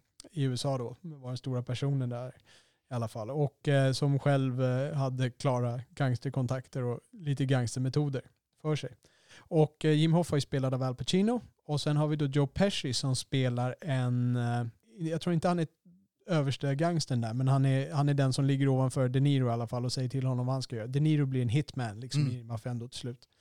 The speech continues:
Speaker 1: De målar hus, som de beskriver, det blir det.
Speaker 2: Med
Speaker 1: Ja,
Speaker 2: blod då, eller?
Speaker 1: Ja, efter
Speaker 2: Ja.
Speaker 1: Paint the House, då
Speaker 2: Ja.
Speaker 1: skvätter det blod på
Speaker 2: Okej.
Speaker 1: väggarna.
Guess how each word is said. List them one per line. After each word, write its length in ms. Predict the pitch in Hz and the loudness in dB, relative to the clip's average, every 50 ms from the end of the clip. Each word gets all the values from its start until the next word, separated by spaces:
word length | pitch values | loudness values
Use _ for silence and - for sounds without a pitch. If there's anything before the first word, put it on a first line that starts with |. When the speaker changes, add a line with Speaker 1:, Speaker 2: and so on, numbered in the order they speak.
| - - - - - - _ _ | -20 -20 -18 -18 -20 -20 _ _
Speaker 1:
De 260 | _ - 135 135 139 - | _ 2 2 2 2 2
målar 440 | - 170 147 147 143 139 131 131 131 | 2 4 4 6 6 4 4 4 4
hus, 400 | 123 127 156 143 120 - - - 185 - - 156 151 | 4 4 4 4 2 -2 -8 -12 -14 -16 -18 -18 -14
som 220 | 139 - 139 127 | -8 -4 -2 -2
de 240 | 123 120 123 127 143 | -2 -2 -2 -4 -4
beskriver, 380 | 139 127 - - 135 120 120 131 | -4 -6 -4 -6 -6 -6 -6 -4
det 200 | 135 131 123 120 | -4 -2 -2 -4
blir 160 | 117 120 120 | -4 -8 -8
det. 60 | 131 | -10
Speaker 2:
Med 80 | 143 - - _ _ - - - 117 120 147 | -12 -12 -14 _ _ -20 -14 -8 -4 -2 2
Speaker 1:
Ja, 40 | |
Speaker 2:
blod 220 | 139 120 110 107 104 | 2 2 2 2 0
då, 180 | 110 107 110 113 | -2 -4 -4 -4
eller? 160 | 113 117 113 110 | -4 -4 -2 0
Speaker 1:
Ja, 220 | 127 139 131 135 131 | 2 2 4 4 4
efter 160 | 131 117 117 | 2 2 2
Speaker 2:
Ja. 60 | 110 | 2
Speaker 1:
Paint 200 | 110 139 131 120 | 4 4 4 4
the 80 | 113 120 | 2 0
House, 200 | 113 98 - - - | 0 -2 -6 -4 -2
då 40 | 127 | -2
Speaker 2:
Ja. 120 | 117 113 | -2 -2
Speaker 1:
skvätter 300 | 120 - 135 127 - 123 | -2 -4 -4 -4 -4 -4
det 40 | 110 | -6
blod 200 | 117 120 117 - | -6 -6 -8 -10
på 60 | - | -8
Speaker 2:
Okej. 120 | 117 117 | -8 -4
Speaker 1:
väggarna. 260 | 113 123 113 107 131 | -2 -2 -2 -2 -4